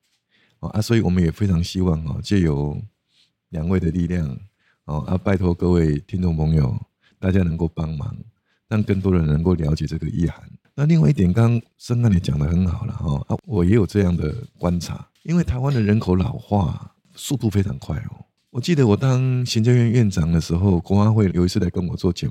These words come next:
报，就是说我们如果这个趋势没有改变的话，我们大概在二零三二年，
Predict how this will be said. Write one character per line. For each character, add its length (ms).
报， 340
就 140
是 40
说 180
我 140
们 200
如 180
果 180
这 140
个 80
趋 340
势 200
没 140
有 100
改 180
变 200
的 80
话， 280
我 100
们 160
大 80
概 140
在 240
二 260
零 260
三 380
二 240
年， 500